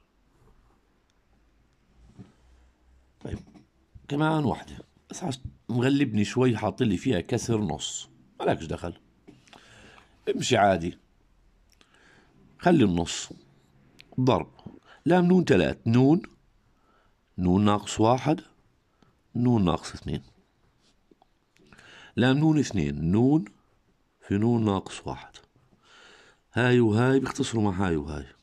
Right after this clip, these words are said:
ضل عندي هيك نص، انتبه. نون ناقص اثنين تساوي، لما اختصرنا هدول شو بضل معاملها؟ اللي هو واحد.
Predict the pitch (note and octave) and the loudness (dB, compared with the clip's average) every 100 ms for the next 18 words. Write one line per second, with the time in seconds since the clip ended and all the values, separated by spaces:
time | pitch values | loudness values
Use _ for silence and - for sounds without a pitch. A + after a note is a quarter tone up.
0 | - C#3 D3+ D3 C#3+ A#2 D#2+ - - _ | -4 -2 0 0 2 0 0 -4 -14 _
1 | _ - _ - A#2+ G#2 - - C3+ A#2+ | _ -20 _ -2 0 0 -2 -2 0 0
2 | D#2+ C#2 C#2 _ _ _ _ _ _ _ | -2 -6 -10 _ _ _ _ _ _ _
3 | _ _ - F#2+ G2 G#2+ A2+ - - - | _ _ -6 -2 0 0 -2 -4 -8 -2
4 | A2 A2 A#2 - _ _ _ _ _ _ | 0 0 -2 -14 _ _ _ _ _ _
5 | _ _ - A2 - E2 D2+ D#2 - - | _ _ -10 -8 -4 -4 -6 -10 -12 -20
6 | - _ G#2 G2 C3+ C3 G#3 F#3+ B2 A2 | -20 _ -2 0 -2 -6 -4 -2 0 0
7 | G#2+ F#2+ - E3 - B2 A2 G#2 A2+ C3+ | 0 0 -2 -8 -4 -2 -2 -4 -4 0
8 | C3 F#2+ E2 - _ _ - _ _ F2+ | 0 0 -6 -16 _ _ -20 _ _ -2
9 | G#2+ A2+ A2 G#2 - _ _ _ - E2+ | 0 0 0 0 -6 _ _ _ -6 -6
10 | - - | -6 -10